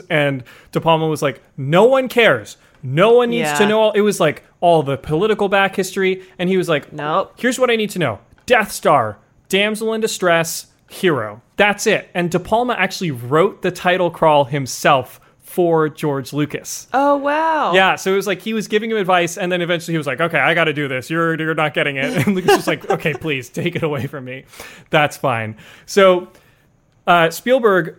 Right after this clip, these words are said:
Speaker 1: unabashedly loved the movie, even without the special effects. Lucas shortly after screened it for some Fox executives, and he's thinking to himself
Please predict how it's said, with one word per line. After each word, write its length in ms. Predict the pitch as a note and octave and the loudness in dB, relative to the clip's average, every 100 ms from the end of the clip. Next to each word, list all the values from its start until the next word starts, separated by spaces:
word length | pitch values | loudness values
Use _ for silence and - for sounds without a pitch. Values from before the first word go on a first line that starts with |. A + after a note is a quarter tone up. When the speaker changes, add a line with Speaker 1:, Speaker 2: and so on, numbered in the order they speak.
| - | 0
Speaker 1:
unabashedly 800 | F#3+ F#3+ E3+ E3 E3 D3+ C#3 C3 | 0 2 2 0 -2 -6 -4 -4
loved 580 | B2 C3 C3 A#2+ A#2 | -2 0 0 -2 -8
the 80 | B2 | -8
movie, 460 | B2 A2+ G#2 - G3 - | -6 -6 -8 -16 -20 -4
even 220 | F#3+ G3+ G3 | -2 0 0
without 320 | F3 D#3+ D3 | 2 2 0
the 60 | D3 | -4
special 400 | D3+ C3 D3+ C#3 | -2 -2 -4 -10
effects. 480 | - - - - - | -10 -12 -12 -12 -4
Lucas 280 | E3 G3 G3 | -4 -4 -6
shortly 420 | - G3+ G#3 F#3+ | -2 -4 0 0
after 300 | F3+ E3+ E3+ | 0 -2 -6
screened 400 | - E3+ E3 E3 | -6 -4 -2 -2
it 100 | E3+ | -2
for 80 | D#3 | -6
some 160 | D#3 | -6
Fox 340 | C3+ D3 C#3 - | 0 0 0 -4
executives, 640 | B2+ C3 A#2+ D3+ B2+ - | -4 -4 -4 -8 -12 -10
and 140 | E3+ | -8
he's 320 | D3 F#3 G#3+ - | -6 -6 -6 -4
thinking 300 | F#3+ F3+ E3 | -4 -4 -6
to 100 | D#3+ | -6
himself 500 | C#3+ - C3+ B2 | -4 -2 -2 -2